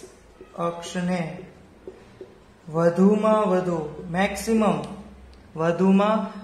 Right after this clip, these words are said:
વધુ n બિંદુ, અહીંયા જુઓ ઘાત જોઈએ આપણે તો n છે, તો n બિંદુ માં છેદે.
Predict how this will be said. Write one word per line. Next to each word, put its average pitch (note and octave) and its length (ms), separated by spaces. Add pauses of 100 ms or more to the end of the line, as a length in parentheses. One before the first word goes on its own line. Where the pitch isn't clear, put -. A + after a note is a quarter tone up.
(120)
વધુ F#3+ 300 (520)
n A3 300 (120)
બિંદુ, G#3 380 (3500)
અહીંયા E3+ 260
જુઓ F#3 200
ઘાત E3 320 (100)
જોઈએ G3 280
આપણે F3 260
તો F3+ 120 (100)
n G3 260 (100)
છે, F3+ 180
તો F#3 200 (220)
n F#3+ 280 (140)
બિંદુ E3+ 380 (1900)
માં D#3+ 280
છેદે. E3 480